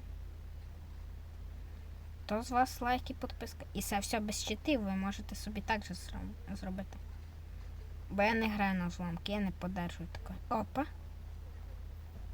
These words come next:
Я дуже не подержую взломки. Ну, я можу колись пограти на взломці Shadow Fighter. Це коли прям треба.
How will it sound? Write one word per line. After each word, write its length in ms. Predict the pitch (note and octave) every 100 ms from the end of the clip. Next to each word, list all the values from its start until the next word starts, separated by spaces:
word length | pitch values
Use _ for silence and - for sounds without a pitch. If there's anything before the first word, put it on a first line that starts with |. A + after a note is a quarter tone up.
| - - - - - - - - - -
Я 120 | A#3 A#3
дуже 400 | A3 B3 A3 G#3+
не 120 | F#3+
подержую 560 | - F#3+ F#3+ F3+ G3
взломки. 600 | F3+ A#3 B3 D#4 - D#4 -
Ну, 300 | C4 C4 C#4 B3+ - -
я 180 | A3 A3
можу 380 | A3 A3 G3
колись 340 | F3 D#3+ D#3 - -
пограти 400 | - D#3+ F3 F3+
на 140 | F3+
взломці 580 | E3 F#3+ C#3 D#3+ F3 F3+
Shadow 560 | F3+ - F#3 E3+ - -
Fighter. 320 | F3 E3+ F#3+ - - - - -
Це 120 | -
коли 220 | D4+ C4 A#3
прям 300 | - F3+ F3
треба. 340 | - C#3+ -